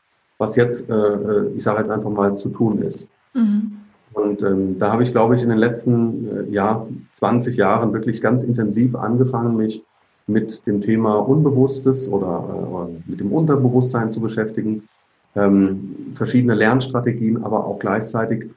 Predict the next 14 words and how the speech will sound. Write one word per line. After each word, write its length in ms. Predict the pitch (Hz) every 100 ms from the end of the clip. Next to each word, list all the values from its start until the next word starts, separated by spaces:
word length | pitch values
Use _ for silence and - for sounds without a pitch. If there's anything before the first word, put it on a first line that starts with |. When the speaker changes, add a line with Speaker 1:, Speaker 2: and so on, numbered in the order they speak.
| _ -
Speaker 1:
Möglichkeiten, 840 | 107 127 131 131 - 113 117 120
die 160 | 110 104
eben 180 | 104 107
den 140 | 98
Stress 480 | 98 - 110 139 -
insoweit 640 | - 117 107 127 135 123 123
reduzieren, 840 | 117 120 117 - 120 117 117 117 _ _
dass 160 | 131 -
Menschen 440 | 110 123 123 123
eben 420 | 113 117 113 117 - -
nicht 340 | 117 156 151
in 100 | 120
einer 200 | 104 104
Prüfungssituation, 1120 | 95 107 110 104 - 104 95 - 98 101 101